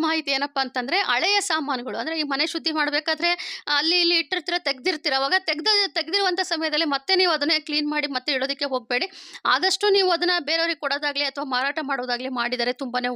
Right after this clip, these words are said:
ಒಳ್ಳೆಯದು. ನೀವು ಎಷ್ಟು ಹಳೆ ಸಾಮಾನುಗಳನ್ನ ಮನೇಲಿ ಇಟ್ಕೊಳ್ತೀರೋ ಅಷ್ಟು ನಿಮ್ಮ ಮನೆಗೇನೆ ಒಂದು ನೆಗೆಟಿವಿಟಿ ಹೆಚ್ಚಾಗ್ತಾ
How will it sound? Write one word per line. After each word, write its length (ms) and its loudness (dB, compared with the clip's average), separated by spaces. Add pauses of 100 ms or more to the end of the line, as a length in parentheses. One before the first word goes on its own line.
ಒಳ್ಳೆಯದು. 360 0 (300)
ನೀವು 200 2
ಎಷ್ಟು 300 0
ಹಳೆ 220 2 (100)
ಸಾಮಾನುಗಳನ್ನ 640 0
ಮನೇಲಿ 280 0
ಇಟ್ಕೊಳ್ತೀರೋ 520 2 (360)
ಅಷ್ಟು 320 2
ನಿಮ್ಮ 120 6 (140)
ಮನೆಗೇನೆ 440 4
ಒಂದು 200 6
ನೆಗೆಟಿವಿಟಿ 500 2
ಹೆಚ್ಚಾಗ್ತಾ 380 0